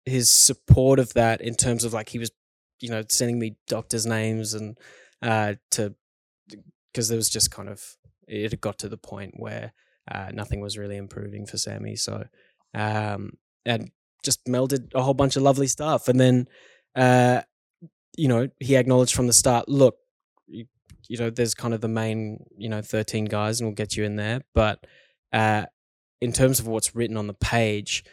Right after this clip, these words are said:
Mel just doesn't work like that. Um, you know, even at the,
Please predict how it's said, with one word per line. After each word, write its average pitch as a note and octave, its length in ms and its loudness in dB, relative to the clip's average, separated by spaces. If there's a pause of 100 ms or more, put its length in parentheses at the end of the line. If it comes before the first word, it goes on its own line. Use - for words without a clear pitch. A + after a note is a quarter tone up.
(180)
Mel A#2 260 0
just A#2 260 -2 (340)
doesn't A#2 300 -4
work A2+ 340 -2
like G#2 200 -10
that. G2+ 300 -10 (100)
Um, A2 360 -4 (200)
you A#2+ 100 -4
know, G#2+ 140 -2
even A#2 240 -4
at A2+ 80 -2
the, A2 100 2